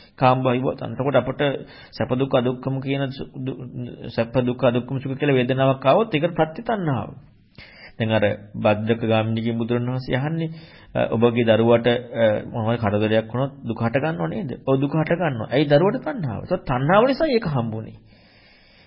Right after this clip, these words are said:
එතකොට අපට හම්බුන්නේ අර මට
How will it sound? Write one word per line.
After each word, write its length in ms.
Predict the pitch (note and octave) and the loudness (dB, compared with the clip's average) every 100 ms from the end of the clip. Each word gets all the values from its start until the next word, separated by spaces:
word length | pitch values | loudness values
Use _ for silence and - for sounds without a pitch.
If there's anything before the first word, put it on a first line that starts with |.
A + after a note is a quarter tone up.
| _ - | _ 2
එතකොට 220 | G3+ A#3+ | 4 4
අපට 320 | - - G#3+ | 2 2 4
හම්බුන්නේ 720 | A#3+ E3+ E3 G3+ B3+ C#4+ F#4 D#4+ - - _ _ _ - | 6 6 4 4 2 0 -4 -4 -8 -18 _ _ _ -4
අර 80 | D3 C3+ - - C#3+ | -2 -2 -4 -12 -4
මට 280 | A#2+ B2 | 2 2